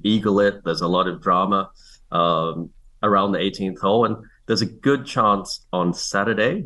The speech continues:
and possibly even Sunday there'll be a playoff, um, and it may or may not run into the night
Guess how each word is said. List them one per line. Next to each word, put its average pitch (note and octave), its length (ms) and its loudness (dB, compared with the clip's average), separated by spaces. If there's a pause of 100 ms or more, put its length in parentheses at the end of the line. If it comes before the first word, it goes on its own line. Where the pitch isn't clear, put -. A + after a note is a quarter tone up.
(120)
and G2 200 -2
possibly G2+ 360 -2
even F2 200 -4
Sunday F#2 420 -2
there'll E2+ 180 -2
be E2+ 140 -2
a D#2+ 60 -2
playoff, F#2+ 520 -2 (480)
um, D#2 600 0 (240)
and E2 260 -2
it G2 220 -6
may G#2 260 4
or G2+ 80 4
may F#2+ 220 2
not G2 320 2
run F#2+ 260 2
into F#2+ 300 -2
the E2+ 100 -2
night F2+ 300 0